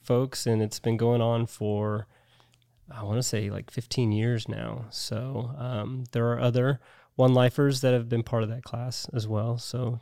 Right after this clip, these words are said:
just exciting to be part of that co-, good company. Um, just some change makers in our community. So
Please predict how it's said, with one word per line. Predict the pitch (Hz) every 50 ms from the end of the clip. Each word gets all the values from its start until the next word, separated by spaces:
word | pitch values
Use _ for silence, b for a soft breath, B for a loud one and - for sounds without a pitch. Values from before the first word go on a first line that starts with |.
| - _ -
just | - 139 - - - - _
exciting | - 123 - - 107 104 107 117 131 135 131 -
to | - 139
be | 127 123 120 120 117 120 - _
part | - - 113 113
of | 117
that | 117 120 139
co-, | - 117 120
good | 139 120 123 123 117 -
company. | - 127 123 - 131 151 170 175 B B B B B B B B -
Um, | 123 113 110 110 110 110 113 113 110 113
just | - - 120 - -
some | - 117 113 113 113 117 117 120 131 135 - -
change | - 135 127 127 120 117
makers | 120 120 117 135 131 123
in | 127 120
our | 117 113
community. | - - 117 110 117 131 160 165
So | 160 - - 135 135 143 120